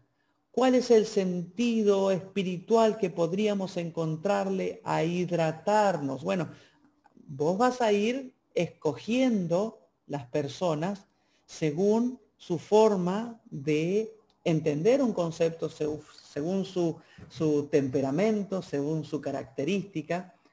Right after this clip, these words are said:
facilitándoles a cada uno que puedan dar las repue-, las respuestas oportunas. Hay preguntas de síntesis, que también, como decíamos al, al principio,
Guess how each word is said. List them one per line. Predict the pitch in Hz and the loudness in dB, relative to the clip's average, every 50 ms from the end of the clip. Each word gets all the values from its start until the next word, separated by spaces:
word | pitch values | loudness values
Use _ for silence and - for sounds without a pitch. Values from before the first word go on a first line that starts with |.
| _ _ _ _ _ _ _ | _ _ _ _ _ _ _
facilitándoles | - 175 160 - - 180 165 160 165 165 165 - - 285 311 302 277 233 196 185 175 170 165 170 185 190 - - - - _ _ _ _ _ _ _ _ _ | 0 0 0 0 -2 -2 -2 0 -2 -4 -2 -2 0 2 2 4 2 4 2 2 2 2 0 0 -2 -4 -8 -14 -20 -20 _ _ _ _ _ _ _ _ _
a | - 147 - | -10 -8 -2
cada | - 185 190 190 190 190 | 0 0 2 2 2 2
uno | 190 190 190 185 190 208 233 247 - - _ _ _ _ _ _ _ _ _ _ _ | 2 2 0 0 -2 -2 -4 -6 -10 -18 _ _ _ _ _ _ _ _ _ _ _
que | - 151 139 | -4 -4 -4
puedan | - - 160 165 170 185 180 175 170 | -2 0 0 0 2 0 0 0 0
dar | 165 170 175 185 | 0 0 0 0
las | 190 190 170 147 | -2 -4 -4 -4
repue-, | 147 143 143 - - 156 151 160 - - | -4 -4 -4 -4 -4 -4 -4 -6 -8 -6
las | - 156 147 151 | -4 -4 -4 -4
respuestas | 156 147 123 - - 156 151 156 - 160 156 156 - _ _ _ _ _ _ _ | -6 -6 -4 0 0 0 0 0 -2 -4 -4 -4 -8 _ _ _ _ _ _ _
oportunas. | - 170 156 127 151 151 139 - - - 131 - - - - - - - _ _ _ _ _ _ - _ | 0 0 2 4 4 2 2 0 -4 -4 -4 -4 -6 -8 -12 -16 -20 -20 _ _ _ _ _ _ -12 _
Hay | - 269 262 | 0 0 2
preguntas | - - 320 311 311 330 320 311 330 294 254 233 | 2 0 0 2 2 0 2 2 2 2 4 4
de | 208 202 | 4 4
síntesis, | 196 - - 220 196 170 147 - 139 127 127 - - - 120 - - - _ _ _ _ _ _ _ _ _ _ _ _ _ _ | 2 2 0 2 2 2 0 -2 -4 -6 -6 -10 -14 -14 -16 -16 -20 -20 _ _ _ _ _ _ _ _ _ _ _ _ _ _
que | - 147 | -4 -2
también, | 135 147 139 139 143 165 180 190 214 247 262 - - - _ _ _ _ _ _ _ | -2 -2 -2 -2 0 2 2 2 2 2 0 -2 -6 -14 _ _ _ _ _ _ _
como | - 151 147 147 143 | -8 -6 -4 -2 -2
decíamos | 143 139 139 - 170 165 170 160 143 | -2 -2 0 0 0 2 0 0 0
al, | 165 160 156 147 - - | 0 0 0 -2 -4 -8
al | - 147 143 139 | -8 -6 -6 -6
principio, | - 156 160 160 160 - 156 143 147 165 180 | -4 -2 -2 -2 -2 -2 -4 -2 -2 -4 -4